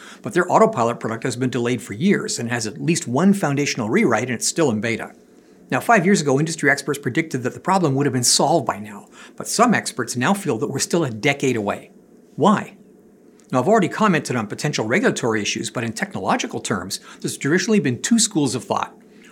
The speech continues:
One is to give the taxi an inbuilt map of its environment so it already knows where it is and infills local transitory information through sensors,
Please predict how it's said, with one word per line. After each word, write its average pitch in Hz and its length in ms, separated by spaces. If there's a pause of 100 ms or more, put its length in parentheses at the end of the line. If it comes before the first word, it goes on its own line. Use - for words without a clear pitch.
One 160 200
is 214 100
to - 80
give 147 300
the 170 60
taxi 151 440
an 120 120
inbuilt 190 420
map 139 260
of 139 100
its 143 160
environment 127 540
so - 140
it - 80
already 139 320
knows 131 340
where 120 220
it 117 60
is 156 340
and 117 140
infills 180 520
local 151 380
transitory 151 600
information 120 600
through 110 140
sensors, 196 600